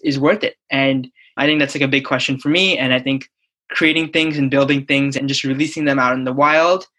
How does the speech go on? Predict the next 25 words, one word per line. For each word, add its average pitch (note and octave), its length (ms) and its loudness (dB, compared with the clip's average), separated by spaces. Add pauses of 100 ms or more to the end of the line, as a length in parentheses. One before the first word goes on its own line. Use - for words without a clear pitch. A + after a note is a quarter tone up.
(340)
are C#3 800 4
my D3 240 0
ways D3 360 2
of, C3 200 0
of C#3+ 140 -8
telling D3 220 -2
myself, C#3 560 0 (120)
um, C3 420 -4 (340)
okay, C#3 440 0 (420)
am E3 180 2
I D3+ 260 2
on C#3+ 180 0
the C3+ 80 2
right C#3 200 0
track - 440 -6 (180)
according C3+ 540 -2
to, C3 420 -2 (140)
like, C#3 100 -10
where C#3 160 2
I B2+ 140 2
wanna B2 220 0
be? A#2+ 260 -12 (380)
And C3+ 500 0 (460)
I C#3 140 0
think, C#3+ 340 -2